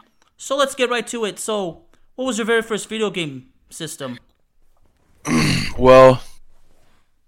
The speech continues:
Speaker 2: started playing computer games and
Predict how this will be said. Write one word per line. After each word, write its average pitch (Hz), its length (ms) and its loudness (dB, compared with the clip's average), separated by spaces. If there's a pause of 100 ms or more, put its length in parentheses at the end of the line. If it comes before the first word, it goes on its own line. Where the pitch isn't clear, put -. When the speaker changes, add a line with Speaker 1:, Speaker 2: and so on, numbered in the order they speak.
(840)
Speaker 2:
started 139 460 6
playing 135 520 8
computer 139 680 2
games 123 640 4
and 110 560 2